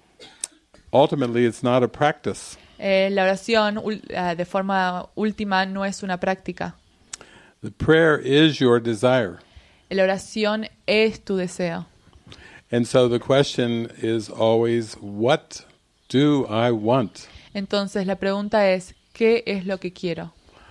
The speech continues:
Speaker 1: What am I praying for?
Speaker 2: ¿Qué es lo que estoy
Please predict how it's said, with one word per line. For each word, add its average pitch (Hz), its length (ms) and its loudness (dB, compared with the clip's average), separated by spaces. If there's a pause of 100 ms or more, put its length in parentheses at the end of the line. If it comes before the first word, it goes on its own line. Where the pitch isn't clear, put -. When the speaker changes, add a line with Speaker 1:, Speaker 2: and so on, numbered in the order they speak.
(340)
Speaker 1:
What 139 460 2 (500)
am 135 380 0
I 127 600 -2 (120)
praying 131 540 2
for? 120 500 0 (380)
Speaker 2:
¿Qué 226 340 2
es 202 380 -4
lo 202 140 -4
que 190 80 -6
estoy 190 560 0